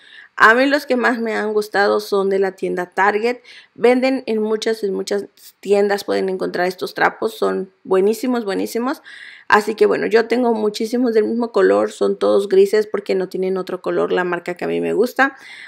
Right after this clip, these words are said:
Así que bueno, ahí los pueden encontrar. Creo que viene el paquete de tres, si es que no mal recuerdo.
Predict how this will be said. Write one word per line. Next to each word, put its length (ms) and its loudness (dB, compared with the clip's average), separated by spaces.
Así 320 2
que 140 2
bueno, 240 2
ahí 120 2
los 140 -2
pueden 240 2
encontrar. 460 -2
Creo 120 -6
que 120 0
viene 180 0
el 80 -8
paquete 460 -4
de 80 -2
tres, 340 -4
si 180 -6
es 140 -6
que 160 -8
no 200 -6
mal 260 -6
recuerdo. 560 -2